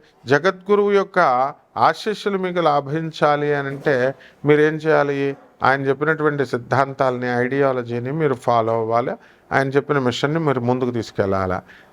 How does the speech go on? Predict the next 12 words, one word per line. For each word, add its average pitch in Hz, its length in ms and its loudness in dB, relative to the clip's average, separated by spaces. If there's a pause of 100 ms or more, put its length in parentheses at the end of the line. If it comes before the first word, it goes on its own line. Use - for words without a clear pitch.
ఆయన 143 560 2 (520)
ప-, 131 260 4
పంతొమ్మిది 185 480 0
వందల, 165 500 -2 (380)
ఆ, 127 140 0 (100)
తొంభై 147 260 0
ఒకటిలోనే, 175 840 -2 (200)
ఆ, 123 300 -2
ఫిజికల్ 139 400 -2
బాడీని 156 360 0
వదిలేసినప్పటికీ 127 760 -6
కూడా 135 220 -2